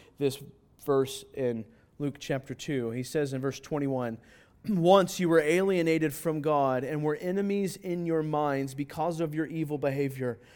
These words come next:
but now he has reconciled you by Christ's" what? Physical body, right?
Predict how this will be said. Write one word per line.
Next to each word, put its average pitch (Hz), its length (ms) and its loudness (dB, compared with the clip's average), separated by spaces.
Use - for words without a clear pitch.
but 156 160 4
now 180 400 6
he 170 200 2
has 170 180 6
reconciled 175 800 4
you 180 180 -4
by 175 400 2
Christ's" 175 640 -4
what? 156 400 4
Physical 202 840 6
body, 143 600 10
right? 165 340 6